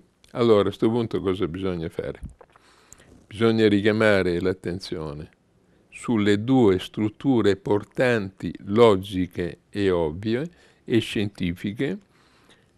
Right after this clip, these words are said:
della terapia antitumorale. Primo, la necessità di privare la cellula tumorale della maggior quantità di energia possibile, tagliando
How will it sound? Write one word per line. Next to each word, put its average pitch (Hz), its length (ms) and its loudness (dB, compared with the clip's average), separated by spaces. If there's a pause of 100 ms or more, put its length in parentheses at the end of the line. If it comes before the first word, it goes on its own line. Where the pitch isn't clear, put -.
della 107 300 4
terapia 101 400 2
antitumorale. 92 760 -6
Primo, 107 560 -2
la 117 200 -2
necessità 98 840 -6 (840)
di 95 160 -4
privare 107 600 4
la 92 120 0
cellula 101 500 2
tumorale 123 960 -2
della 107 320 -2
maggior 98 640 -2 (540)
quantità 101 560 -2
di 101 120 -6
energia 98 460 -4
possibile, 123 840 -8
tagliando 117 800 -2